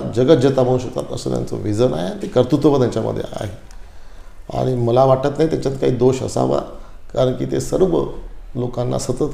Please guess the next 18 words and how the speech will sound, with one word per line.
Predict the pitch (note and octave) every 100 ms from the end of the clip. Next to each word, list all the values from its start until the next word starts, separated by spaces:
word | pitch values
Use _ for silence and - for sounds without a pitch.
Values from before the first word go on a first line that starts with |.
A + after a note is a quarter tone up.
| -
कार्यशील | A#2+ B2 C3 C3
राहून | A#2+ A2+ B2+ - - - - - - -
फक्त | - C3+ -
आणि | C3+ C3
फक्त | C3 B2 -
एकच | B2+ A#2 C3+ A2
ध्यास, | A#2 C#3+ - - - - - -
देशाचा | B2+ B2+ C#3 C3+ D3
सर्वांगीण | - B2 A#2+ B2 B2 A#2+
विकास | A#2+ B2 A2+ A2+ - - - - - -
या | B2+
उक्तीमध्ये | B2 - C#3+ C#3 C#3
काम | B2+
करतात. | A#2 A2+ - -
त्यामुळे | B2 B2 B2+
त्यांचं | A#2+ A#2 B2
सर्वच | - A#2+ D3+ -
आवडतं. | A2+ A2+ A2+ -